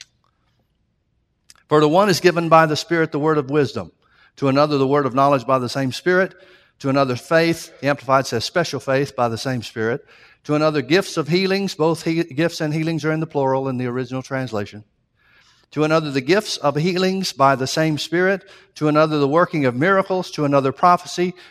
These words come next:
to another discerning of spirits, to another diverse kinds of tongues, to another the interpretation of tongues," verse eleven, "but all these work.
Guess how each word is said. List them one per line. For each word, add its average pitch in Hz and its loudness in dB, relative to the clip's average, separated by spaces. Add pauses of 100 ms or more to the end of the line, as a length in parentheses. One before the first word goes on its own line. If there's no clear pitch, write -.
(100)
to 156 -4
another 156 2
discerning 165 -2
of 127 -2
spirits, 190 -2
to 156 -6
another 147 2
diverse 160 2
kinds 165 -2
of 113 -6
tongues, 202 0 (1400)
to 143 0
another 160 4
the 160 0
interpretation 165 0
of 165 -4
tongues," 180 -2
verse 151 -2
eleven, 151 0
"but 131 -2
all 156 6
these 143 -4
work. 113 -6